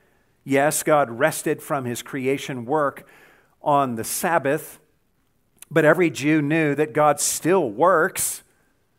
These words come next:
to sustain the world, and God still actively rules over all creation, even on Sabbath days. He has to,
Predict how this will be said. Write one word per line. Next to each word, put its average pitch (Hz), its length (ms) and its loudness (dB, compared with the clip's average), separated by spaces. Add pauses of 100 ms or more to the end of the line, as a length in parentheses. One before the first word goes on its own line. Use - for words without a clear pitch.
(200)
to 160 100 -6
sustain 151 1000 -2
the 120 80 -8
world, 147 640 0 (760)
and 151 480 -4
God 156 280 2
still 185 400 0
actively 147 580 0
rules 151 480 0
over 143 280 -2
all 156 340 4
creation, 151 800 -4 (260)
even 190 560 2 (100)
on 175 300 2
Sabbath 160 560 -2
days. - 920 -4 (360)
He 180 140 4
has 202 340 0
to, 98 340 -6